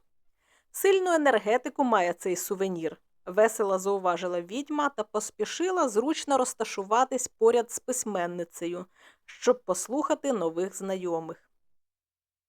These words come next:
«Ми разом з Наталечкою виросли в цьому будинку»,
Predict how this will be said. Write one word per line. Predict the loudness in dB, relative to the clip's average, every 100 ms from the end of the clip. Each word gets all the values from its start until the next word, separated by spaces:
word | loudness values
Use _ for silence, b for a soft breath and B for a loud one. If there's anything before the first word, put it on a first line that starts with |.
| -20 _ _ _ _ _ _ _
«Ми | -2 2 4
разом | 4 4 2
з | 2
Наталечкою | 0 2 2 4 0 -4 2 2
виросли | 2 2 4 4 0
в | -6
цьому | -2 -4 -2 -2
будинку», | -2 -2 -4 -6 -12 -20